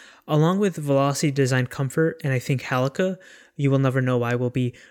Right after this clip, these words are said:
receiving official vinyl releases. And that news, along with news of new Sweet Trip material, inspired me, of course, to talk about this hidden gem of a band. Robbie has been releasing unreleased material on the internet throughout the two thousand tens,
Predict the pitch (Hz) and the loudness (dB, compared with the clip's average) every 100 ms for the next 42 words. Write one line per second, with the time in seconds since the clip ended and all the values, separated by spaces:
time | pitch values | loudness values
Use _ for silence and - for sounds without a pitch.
0 | _ 135 - 131 131 139 - 139 - 143 | _ -4 0 0 0 -6 -10 -10 -8 -6
1 | 135 - 135 127 127 127 131 127 123 - | -6 -6 -4 -4 -4 -6 -6 -4 -4 -4
2 | 135 127 127 - - 156 147 151 151 143 | -6 -6 -6 -8 -2 2 2 0 0 0
3 | 135 131 139 143 135 135 135 127 - - | 2 0 -4 -4 -2 0 -2 -4 -10 -20
4 | - _ 139 131 131 127 120 - 143 127 | -20 _ 0 2 4 4 2 -2 -2 -2
5 | 127 127 123 123 127 127 127 139 - 135 | -4 -2 2 2 2 0 -2 -6 -6 -6
6 | - 139 135 139 123 120 117 135 131 - | -4 -8 -6 -4 -4 -6 -8 -10 -10 -10
7 | - 123 117 120 120 117 - 127 120 135 | -8 -6 -6 -6 -8 -10 -6 -6 -6 -8
8 | - 127 123 120 - 127 - 131 120 120 | -6 -6 -6 -8 -6 -6 -4 -4 -4 -4
9 | 123 117 117 117 113 113 113 - - 135 | -4 -4 -6 -6 -6 -6 -10 -8 -2 0
10 | 139 135 123 135 127 131 135 123 - 139 | 0 0 0 0 -2 -4 -6 -6 -4 -4
11 | 127 135 - 135 131 127 127 127 - - | -4 -4 -6 -4 -4 -2 -2 -4 -6 -12
12 | - _ - 139 - 131 127 120 120 127 | -18 _ -2 -2 0 -2 0 -2 -4 -4
13 | 135 139 123 123 127 131 135 127 123 131 | -2 -2 -4 -4 -4 -6 -6 -6 -4 -8
14 | - 139 127 120 123 120 120 - 131 117 | -6 -4 -2 -4 -6 -8 -10 -6 -6 -4
15 | 117 127 | -6 -10